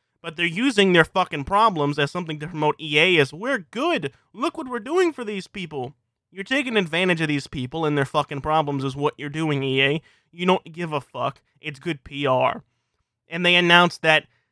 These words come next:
Sims is gonna be on Steam. Congratulations. You sell s-, fucking Sims and it's forty fucking D L Cs for a couple hundred dollars. Thank you very much, E A.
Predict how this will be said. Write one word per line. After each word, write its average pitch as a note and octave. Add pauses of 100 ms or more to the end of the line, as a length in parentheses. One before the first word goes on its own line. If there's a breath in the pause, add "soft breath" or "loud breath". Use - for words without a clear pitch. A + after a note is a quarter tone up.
(440)
Sims F3+
is E3
gonna D#3
be D3+
on D3
Steam. C3+
Congratulations. D#3
You -
sell E3
s-, - (160)
fucking E3+
Sims F3
and D3+
it's C#3 (360)
forty F3+ (220)
fucking F3
D D#3
L D3+
Cs D#3
for D3
a C#3
couple D3+
hundred D3
dollars. C3+
Thank D#3+
you C#3
very C#3+
much, C#3+
E C#3
A. B2+